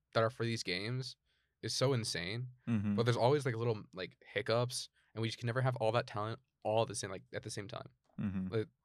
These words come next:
Speaker 1: some, like, some people just, there's no purpose. Like, they have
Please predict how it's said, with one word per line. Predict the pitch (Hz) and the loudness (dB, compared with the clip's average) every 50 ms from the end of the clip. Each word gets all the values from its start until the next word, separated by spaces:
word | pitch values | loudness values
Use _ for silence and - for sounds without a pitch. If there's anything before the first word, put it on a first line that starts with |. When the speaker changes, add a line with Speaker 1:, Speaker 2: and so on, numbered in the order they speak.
| _ | _
Speaker 1:
some, | - - 127 120 117 - | -6 -2 -2 -2 0 0
like, | 107 101 | 0 0
some | - 117 107 | 0 -2 -2
people | 113 104 101 | -2 -2 -4
just, | 95 - - _ _ _ - | -4 -6 -10 _ _ _ -14
there's | - - - | -14 -12 -12
no | - 123 | -12 -6
purpose. | - 113 113 113 117 110 107 107 - - - _ _ _ _ _ _ _ _ _ _ _ _ _ - | 0 2 2 4 4 2 2 2 -4 -10 -14 _ _ _ _ _ _ _ _ _ _ _ _ _ -8
Like, | - 67 62 - - | -8 -8 -8 -8 -4
they | - 98 92 | -2 0 0
have | 104 98 95 | 0 -2 -4